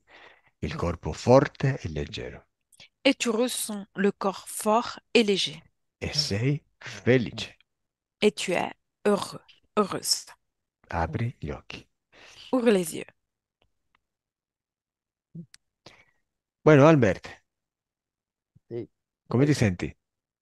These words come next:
Speaker 2: Comment vas-tu?
Speaker 3: Bien, ça va.
Speaker 2: Bene.
Speaker 1: Eh. Oh, io non so come ho fatto a raffreddarmi a Dubai, che fa un caldo.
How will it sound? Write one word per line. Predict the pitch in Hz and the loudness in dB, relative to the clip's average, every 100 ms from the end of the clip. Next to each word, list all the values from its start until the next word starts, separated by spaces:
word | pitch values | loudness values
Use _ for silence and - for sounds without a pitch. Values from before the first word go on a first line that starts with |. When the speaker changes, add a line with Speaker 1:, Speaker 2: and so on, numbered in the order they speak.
| - | -18
Speaker 2:
Comment | - 202 180 | 0 2 4
vas-tu? | 180 - 285 - _ _ _ _ _ _ _ _ | 2 0 -10 -12 _ _ _ _ _ _ _ _
Speaker 3:
Bien, | 131 151 143 165 170 | -6 -4 -4 -6 -14
ça | 143 | -12
va. | 120 107 - _ _ _ _ _ _ _ _ _ _ - 185 - - | -10 -10 -12 _ _ _ _ _ _ _ _ _ _ -16 -16 -14 -12
Speaker 2:
Bene. | - 165 | -10 -10
Speaker 1:
Eh. | 196 _ - - - - _ _ _ - | -12 _ -20 -18 -18 -20 _ _ _ 0
Oh, | 160 | 2
io | 202 226 | 4 6
non | 113 104 | 6 6
so | 143 | 4
come | 135 101 | 4 2
ho | 98 | 2
fatto | 143 - 98 | 0 0 0
a | |
raffreddarmi | 101 113 - 101 92 117 113 104 | 0 -4 -2 -2 2 4 4 2
a | 92 | 2
Dubai, | 82 87 95 110 110 101 | -2 -2 2 4 4 2
che | 87 | -4
fa | - 92 | -4 -4
un | 90 | -4
caldo. | 80 101 113 113 107 110 | -2 0 0 0 -2 -4